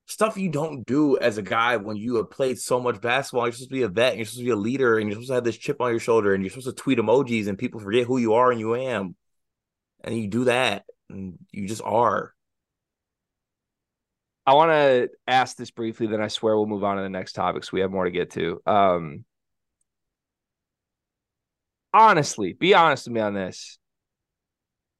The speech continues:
Speaker 2: Does this backcourt work? Like, I know it worked last year, especially in the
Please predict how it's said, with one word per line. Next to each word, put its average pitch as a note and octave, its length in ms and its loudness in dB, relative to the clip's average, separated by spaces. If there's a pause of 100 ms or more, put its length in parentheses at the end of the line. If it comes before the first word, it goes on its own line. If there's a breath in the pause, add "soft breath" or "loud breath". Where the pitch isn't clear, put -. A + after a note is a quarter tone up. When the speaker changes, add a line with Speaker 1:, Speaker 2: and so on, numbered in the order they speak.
(760)
Speaker 2:
Does A#3 180 6
this F4+ 160 6
backcourt G3 640 4
work? C3+ 380 4 (2000)
Like, F#3+ 160 8
I A3 100 8
know B3+ 380 8
it A3 180 2
worked C4+ 480 2
last F#3+ 480 2
year, C#3+ 380 -2 (640)
especially A3 880 0
in F3 140 -2
the D3+ 220 -4